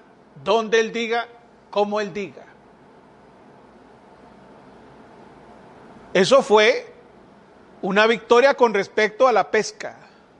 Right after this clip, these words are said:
Pero hay otra cosa que me llama la atención aquí, porque hay una victoria que involucró a los pescadores.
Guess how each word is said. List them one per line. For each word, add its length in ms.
Pero 180
hay 140
otra 320
cosa 400
que 100
me 100
llama 200
la 80
atención 420
aquí, 500
porque 260
hay 80
una 180
victoria 560
que 100
involucró 1120
a 140
los 180
pescadores. 960